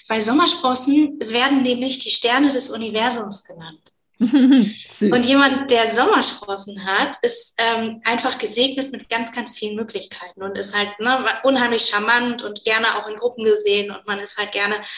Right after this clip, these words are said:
Speaker 1: mit Menschen zusammen, die Sommersprossen haben. Und ja, du hast einfach auch viele Möglichkeiten und du hast ja auch schon viele Möglichkeiten genutzt in deinem Leben. Hab ich ja auch schon erfahren.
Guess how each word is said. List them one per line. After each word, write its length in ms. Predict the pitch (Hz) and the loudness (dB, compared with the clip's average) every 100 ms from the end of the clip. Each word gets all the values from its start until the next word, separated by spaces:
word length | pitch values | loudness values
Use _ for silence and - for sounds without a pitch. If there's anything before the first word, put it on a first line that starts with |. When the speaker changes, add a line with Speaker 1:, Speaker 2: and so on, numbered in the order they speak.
| - | -8
Speaker 1:
mit 100 | 214 | -4
Menschen 300 | 202 202 - | -2 0 2
zusammen, 380 | - - 320 226 | 0 2 0 0
die 80 | 208 | -2
Sommersprossen 680 | 196 190 185 - - 190 180 | -4 -8 -12 -14 -18 -16 -10
haben. 320 | 180 202 233 | -6 -6 -6
Und 260 | 226 196 202 - - - - - | -6 -8 -8 -12 -16 -18 -20 -2
ja, 260 | 254 196 196 | 0 2 0
du 100 | 202 | -4
hast 220 | 202 - | -4 -4
einfach 320 | 202 202 - | -6 -6 -12
auch 140 | - - | -12 -10
viele 300 | - 254 254 | -6 -2 0
Möglichkeiten 840 | 262 240 202 - 185 180 - 202 | -2 -4 -8 -6 -6 -8 -10 -18
und 200 | 190 - _ - - | -18 -20 _ -20 -8
du 60 | |
hast 140 | 302 262 | -4 0
ja 80 | |
auch 40 | 240 | 0
schon 120 | 233 | 0
viele 160 | 254 247 | -4 -6
Möglichkeiten 460 | 247 - - 247 | -4 -6 -6 -4
genutzt 420 | 262 359 - - - | 0 0 0 -4 -6
in 60 | |
deinem 240 | 170 170 180 | -12 -14 -14
Leben. 180 | 175 - | -16 -16
Hab 180 | _ - | _ -12
ich 80 | - | -10
ja 120 | - | -8
auch 40 | |
schon 200 | - - | -8 -10
erfahren. 260 | - - | -20 -20